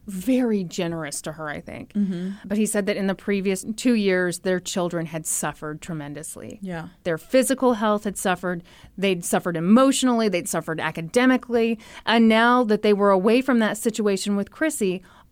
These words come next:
Speaker 1: all of the girls were doing so much better. They were flourishing.
Speaker 2: Yeah.
Speaker 1: He told the judge he wanted Chrissy to receive the maximum sentence,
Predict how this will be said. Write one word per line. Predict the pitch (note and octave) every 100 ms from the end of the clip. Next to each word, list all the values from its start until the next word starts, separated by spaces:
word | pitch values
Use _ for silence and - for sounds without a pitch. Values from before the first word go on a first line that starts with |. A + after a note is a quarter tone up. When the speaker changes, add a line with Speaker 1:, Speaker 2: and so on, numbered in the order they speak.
| -
Speaker 1:
all | A#3+ C4 C#4
of | C#4
the | B3
girls | G#3+ A3+ G#3 F3+
were | G3
doing | F#3 G3+ F#3
so | - - G3 F#3+
much | F#3+ G3 -
better. | D3+ E3 D3
They | D3
were | E3+
flourishing. | E3 - F3 F#3 F3+ D#3+ - - - -
Speaker 2:
Yeah. | F#3+ F3+ - _ _ - _
Speaker 1:
He | - C4
told | A#3 C#4+
the | A#3+
judge | A3 A3 A3 -
he | B3
wanted | A#3+ B3 G#3+
Chrissy | - G3+ - F3+
to | -
receive | F3+ F3 G3 F3
the | F#3+
maximum | F3 E3 D#3 - F3+ E3 E3
sentence, | - - - - - -